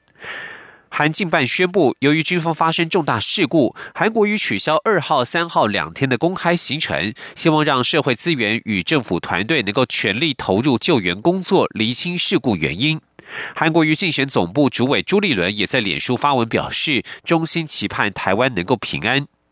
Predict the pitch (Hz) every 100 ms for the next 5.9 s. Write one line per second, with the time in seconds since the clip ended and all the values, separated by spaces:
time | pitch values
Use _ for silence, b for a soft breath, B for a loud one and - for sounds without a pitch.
0 | - B B B B B B - 294 285
1 | 220 147 196 160 208 - 85 95 - 262
2 | 196 - 90 87 104 - 220 104 92 156
3 | 139 139 104 101 95 165 170 190 123 -
4 | B - - 226 226 208 135 - 160 -
5 | 110 110 156 123 - 76 - 139 147